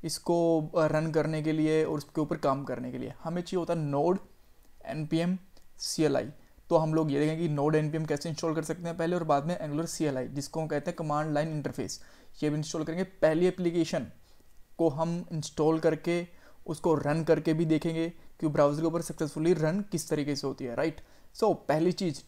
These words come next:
node और एनपीएम इंस्टॉल करने के लिए आपको जाना ब्राउज़र में और यहाँ पे लिखना है node। डायरेक्टली node लिख लो Google के अंदर या फिर node dot, node J S dot O R G के ऊपर डायरेक्ट भी जा सकते हो।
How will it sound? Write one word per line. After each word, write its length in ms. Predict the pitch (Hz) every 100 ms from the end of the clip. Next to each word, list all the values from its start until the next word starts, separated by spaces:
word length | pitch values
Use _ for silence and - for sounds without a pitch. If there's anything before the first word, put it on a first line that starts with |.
| -
node 340 | 156 151 170 175
और 220 | 175 175
एनपीएम 280 | 160 156 170
इंस्टॉल 280 | 156 170 160
करने 220 | 160 151
के 60 |
लिए 100 | 156
आपको 180 | 147 156
जाना 160 | 151 147
ब्राउज़र 360 | 147 135 156
में 80 | 165
और 160 | 170 160
यहाँ 120 | 143
पे 60 | 147
लिखना 180 | 143
है 120 | 165 185 - - - 156
node। 300 | 143 135 131 - - - -
डायरेक्टली 380 | 147 147 156 190
node 240 | 165 170
लिख 140 | 175 185
लो 80 |
Google 260 | 170 165 170
के 60 | 170
अंदर 200 | 170 170
या 120 | 151
फिर 140 | 175
node 320 | 160 156 165 156
dot, 140 | 165 185 - - - -
node 300 | 160 175 160 160
J 120 | 170
S 120 | -
dot 180 | 170 170
O 200 | 156 151
R 20 |
G 100 | 151
के 80 | 156
ऊपर 160 | 156 165
डायरेक्ट 280 | 147 143
भी 60 | 151
जा 100 | 135
सकते 260 | 123 -
हो। 80 | 110